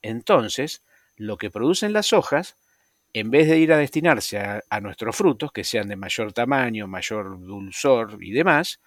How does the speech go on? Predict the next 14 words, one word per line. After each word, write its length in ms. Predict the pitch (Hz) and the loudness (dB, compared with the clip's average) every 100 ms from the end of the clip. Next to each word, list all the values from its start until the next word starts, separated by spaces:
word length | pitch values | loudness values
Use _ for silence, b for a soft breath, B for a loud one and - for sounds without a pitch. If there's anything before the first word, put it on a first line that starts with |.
| b b b _ | b b b _
mucha 380 | 107 180 220 190 | -6 -2 0 0
parte 300 | 185 175 175 | 0 -2 0
de 80 | 170 | 0
eso 180 | - 160 | 0 0
va 60 | |
a 40 | 143 | 2
ser 220 | - 151 | 0 -2
derivado 640 | 123 123 131 175 156 135 - | -2 -2 2 4 4 4 -2
a 60 | 123 | -6
esos 220 | - - | -6 -8
tejidos 460 | 123 - 156 143 104 | -8 -2 -2 -2 -4
voluminosos 1080 | 104 120 156 165 175 202 190 - 180 - - | -14 0 2 4 2 0 -2 -2 -6 -8 -10
improductivos. 800 | 127 127 143 139 139 98 85 _ b b b b b _ | -8 -4 -4 -4 -4 -6 -10 _ b b b b b _
Entonces, 600 | 117 113 131 131 175 190 | -10 0 2 4 0 -2